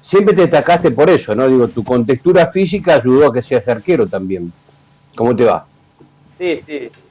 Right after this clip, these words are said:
Speaker 2: ¿Cómo andas? ¿Todo bien? Buen día. Sí, sí, siempre fue, fui grande, eh, y ahí, y eso fue lo que llamó la atención en ese momento, por eso me trajeron, más que nada.
Speaker 1: Ujú.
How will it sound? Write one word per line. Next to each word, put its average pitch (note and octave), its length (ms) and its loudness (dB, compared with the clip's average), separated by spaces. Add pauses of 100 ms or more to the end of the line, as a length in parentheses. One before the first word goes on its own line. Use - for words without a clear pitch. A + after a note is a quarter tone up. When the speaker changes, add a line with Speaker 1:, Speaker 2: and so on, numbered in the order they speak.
Speaker 2:
¿Cómo C3+ 180 -12
andas? A2 200 -14
¿Todo B2+ 80 -6
bien? C3 160 -6
Buen C3 160 -10
día. A2+ 220 -6 (100)
Sí, D#3+ 240 -8
sí, C3+ 240 -10
siempre D3+ 360 -10
fue, C3 460 -6
fui D#3 120 -12
grande, C3 400 -4 (120)
eh, A#2+ 120 -18 (120)
y G#2+ 300 -18
ahí, A2+ 280 -8 (120)
y G#2 320 -20 (800)
eso C3 160 -12
fue C3+ 120 -6
lo C3 80 -2
que A#2+ 80 -6
llamó B2+ 240 -6
la C3 80 -2
atención B2 420 -6
en C3 80 -6
ese B2 160 -8
momento, B2+ 480 -6
por A2+ 100 -10
eso A#2+ 160 -8
me G#2+ 120 -18
trajeron, A2 420 -12
más - 140 -20
que G#2 80 -20
nada. G2 160 -20 (1400)
Speaker 1:
Ujú. A2 380 -8